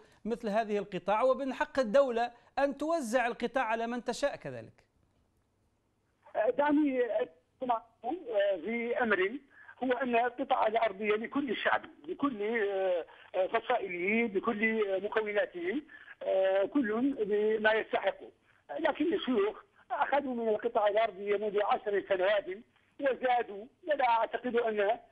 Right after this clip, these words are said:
Speaker 2: إعطاءهم قطعا جديدة هي أمر، آه، إيجابي. أعتقد أنه بالعكس أمر، آه، سلبي، آه، جدا. لهم رواتب كبيرة، آه، نالوا من المصالح ما نالوا، و، آه، لا، آه، ضرو-،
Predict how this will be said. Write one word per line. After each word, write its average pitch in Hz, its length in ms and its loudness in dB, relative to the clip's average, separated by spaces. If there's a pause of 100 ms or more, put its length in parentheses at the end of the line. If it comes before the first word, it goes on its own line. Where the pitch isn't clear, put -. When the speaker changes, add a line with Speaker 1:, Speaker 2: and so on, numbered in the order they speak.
(160)
Speaker 2:
إعطاءهم 220 580 2
قطعا 226 320 4
جديدة 208 760 0 (280)
هي 208 160 0
أمر، 214 480 -2 (140)
آه، 196 220 0
إيجابي. 294 540 -2 (120)
أعتقد 262 420 -8
أنه 226 440 0 (260)
بالعكس 233 380 0
أمر، 226 400 -2 (280)
آه، 196 220 -2
سلبي، 220 340 -2
آه، 202 540 -4
جدا. 180 220 -4 (340)
لهم 233 340 -4
رواتب 214 640 0
كبيرة، 277 460 0 (320)
آه، 196 320 2
نالوا 226 380 0
من 202 160 -4
المصالح 190 600 -2 (220)
ما 262 240 2
نالوا، 190 420 0 (420)
و، 233 60 0
آه، 208 1160 2
لا، 254 600 2 (280)
آه، 208 260 4
ضرو-، 226 340 4